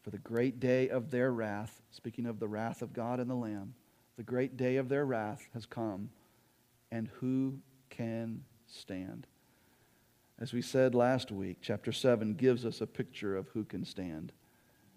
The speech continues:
in the final judgment. Who can stand in that day? Only those who are sealed by God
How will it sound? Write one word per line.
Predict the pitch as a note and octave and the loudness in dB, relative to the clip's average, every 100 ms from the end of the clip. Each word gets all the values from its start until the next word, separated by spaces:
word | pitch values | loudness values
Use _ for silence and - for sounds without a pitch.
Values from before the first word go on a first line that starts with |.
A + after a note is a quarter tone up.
| _ - | _ -4
in | G#2+ | -2
the | G#2 | -2
final | G2+ G2+ G2+ | -2 -2 -4
judgment. | D3 F2+ C#2+ - - _ _ _ _ _ _ _ _ - - | -4 -6 -8 -12 -16 _ _ _ _ _ _ _ _ -10 0
Who | A#2+ | 2
can | B2+ | 2
stand | A#2 - B2 C3+ C3+ | 0 2 6 6 6
in | C3 | 6
that | B2+ - | 6 6
day? | B2+ B2 B2 B2 | 4 6 6 6
Only | B2+ B2 A#2+ | 4 4 4
those | A#2 A#2+ B2 - | 4 4 2 2
who | A2+ | 0
are | G#2 | 0
sealed | - - B2 A#2 A2 | -2 0 2 2 2
by | A2 G#2+ | 2 2
God | G2 G2+ F#2 F#2+ | 0 -2 -2 -4